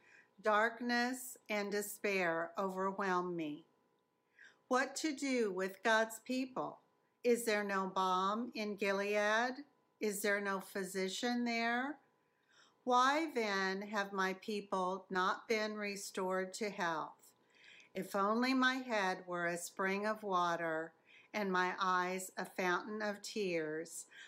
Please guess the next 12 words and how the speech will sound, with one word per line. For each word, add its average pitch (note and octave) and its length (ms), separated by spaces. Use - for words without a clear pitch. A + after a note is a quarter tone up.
I G#3+ 160
would G3+ 300
weep A3 480
day G3+ 280
and G#3 160
night F3 380
for F3+ 160
the F3+ 160
wounds F3 640
of F#3 200
my F3 220
people. E3+ 600